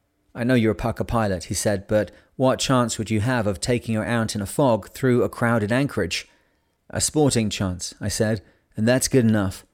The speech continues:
"I suppose it's a yardarm crime," he said, "and a yardarm crime won't make you popular with green and silvers. It is piracy,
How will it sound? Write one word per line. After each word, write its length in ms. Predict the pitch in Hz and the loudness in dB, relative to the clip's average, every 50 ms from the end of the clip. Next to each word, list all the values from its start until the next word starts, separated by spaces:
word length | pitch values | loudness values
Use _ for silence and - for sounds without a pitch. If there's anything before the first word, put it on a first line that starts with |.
| _ _ _ _ _ _ _ _ | _ _ _ _ _ _ _ _
"I 120 | - 110 113 | -4 -2 -2
suppose 440 | - - - - 127 123 123 113 113 | -2 -2 -2 0 2 2 2 2 2
it's 180 | 113 98 - | 0 0 0
a 80 | 120 110 | 0 2
yardarm 560 | 113 120 120 123 120 117 117 117 117 113 107 | 2 2 4 4 4 4 4 2 2 0 0
crime," 420 | - - 143 135 127 117 110 104 | -2 0 0 2 4 2 2 2
he 100 | 98 104 | 0 -2
said, 360 | 98 - - 113 107 113 104 - _ _ _ _ _ _ _ _ _ | -2 0 0 2 2 0 -2 -4 _ _ _ _ _ _ _ _ _
"and 120 | - 110 107 | -4 -2 2
a 20 | |
yardarm 540 | 107 110 113 117 120 113 117 117 113 107 101 | 2 4 4 4 4 4 4 4 4 2 0
crime 380 | - - 127 120 113 107 101 | 0 0 2 4 4 4 2
won't 220 | 104 110 113 113 104 | 2 2 0 0 0
make 280 | 107 110 113 - - | 0 0 -2 -2 -2
you 60 | 120 98 | -6 -4
popular 440 | - 131 127 107 - 113 107 104 | -2 -2 -2 -2 -2 -2 -2 0
with 200 | 101 104 98 95 | 0 0 -2 -2
green 220 | - 113 113 113 107 | -2 0 0 2 2
and 120 | 107 95 | 0 0
silvers. 500 | - - 127 120 113 101 107 101 - - - _ _ _ _ _ _ _ _ _ _ | 0 2 2 2 2 2 2 0 -2 -4 -8 _ _ _ _ _ _ _ _ _ _
It 100 | 117 110 | -2 0
is 140 | 139 131 - | 0 0 0
piracy, 640 | - 151 147 143 131 117 - - 117 113 117 113 - | 0 2 2 2 2 2 0 0 0 -2 -2 -4 -6